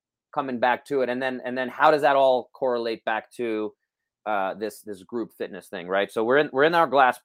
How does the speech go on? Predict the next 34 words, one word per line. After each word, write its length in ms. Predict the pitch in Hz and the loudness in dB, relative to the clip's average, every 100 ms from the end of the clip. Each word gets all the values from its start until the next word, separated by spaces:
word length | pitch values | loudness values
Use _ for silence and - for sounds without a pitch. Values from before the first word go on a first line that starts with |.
| _ _ _ _ - | _ _ _ _ 8
bubble. 460 | 127 104 95 113 _ _ _ _ _ _ _ - - | 8 8 2 -4 _ _ _ _ _ _ _ -16 -10
And 160 | 120 | -8
so 220 | - 131 | 0 2
the 100 | 120 | 2
definition 720 | 117 143 165 131 160 - 147 | 2 2 2 -2 -2 -4 -6
here, 160 | 127 117 | -2 -4
again, 260 | 107 - 123 | 0 0 0
if 100 | - | -4
you 120 | 120 | -2
look 260 | 135 151 | 0 0
at, 360 | 113 113 107 113 _ _ _ _ _ - | 0 2 2 0 _ _ _ _ _ -2
uh, 460 | 107 104 98 95 87 | 0 2 0 -2 -4
let, 240 | 117 120 | -4 -2
let's 260 | 127 131 - | -2 -4 -2
say, 200 | 143 127 | -2 -2
again, 300 | 120 147 113 - _ | -2 -6 -8 -16 _
how 260 | - - 156 | -8 2 4
do 60 | |
we 100 | 151 | 4
define 340 | 131 127 117 110 | -2 -4 -6 -6
fitness? 440 | - 233 117 98 | -4 -4 -4 -6
So 100 | 123 | -2
I'm 80 | 127 | 0
gonna 100 | 170 | -2
throw 240 | - 131 | 0 0
that 240 | 107 139 135 | 4 2 2
at 160 | 107 | 0
you, 340 | 139 151 80 - _ _ _ - | -2 -2 -4 -14 _ _ _ -6
is, 340 | 123 117 104 - | -4 -4 -6 -8
is 420 | 113 110 95 - | -6 -6 -8 -16
how 300 | - - 170 | -8 2 4
do 180 | 143 170 | 4 -2
you 180 | 131 123 | -2 -6
define 560 | 110 - 101 101 104 | -8 -6 -6 -6 -12